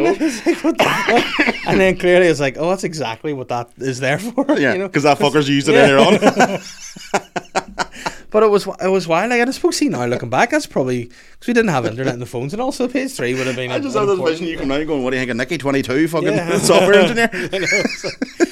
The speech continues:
Speaker 2: I just love their wee views on things.
Speaker 1: Oh, aye.
Speaker 2: You
Speaker 1: The
Speaker 2: know,
Speaker 1: wee, wee
Speaker 2: like, see,
Speaker 1: political, a
Speaker 2: nowadays,
Speaker 1: wee political tidbit.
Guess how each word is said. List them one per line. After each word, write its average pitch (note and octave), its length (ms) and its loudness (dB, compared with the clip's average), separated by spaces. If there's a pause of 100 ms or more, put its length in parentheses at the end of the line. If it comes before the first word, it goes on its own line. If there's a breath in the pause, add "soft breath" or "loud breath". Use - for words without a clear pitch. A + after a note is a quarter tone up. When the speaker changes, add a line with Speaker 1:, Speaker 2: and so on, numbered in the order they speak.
(160)
Speaker 2:
I F3+ 120 2
just A3 160 -2
love C3 180 -2
their A#2+ 160 -8
wee A#2 160 -4
views A2 380 -10
on D3+ 160 -10
things. E3 320 -10
Speaker 1:
Oh, B2+ 140 4
aye. G#2+ 200 0
Speaker 2:
You A#2 140 -4
Speaker 1:
The A2+ 80 0
Speaker 2:
know, A2 60 0
Speaker 1:
wee, A#2 160 2
wee A#2+ 180 0
Speaker 2:
like, A2 80 0
see, A#2+ 60 2
Speaker 1:
political, B2+ 220 4
a C3+ 40 0
Speaker 2:
nowadays, C#3 200 2
Speaker 1:
wee D3 140 8
political C3 340 4
tidbit. C#3 360 -2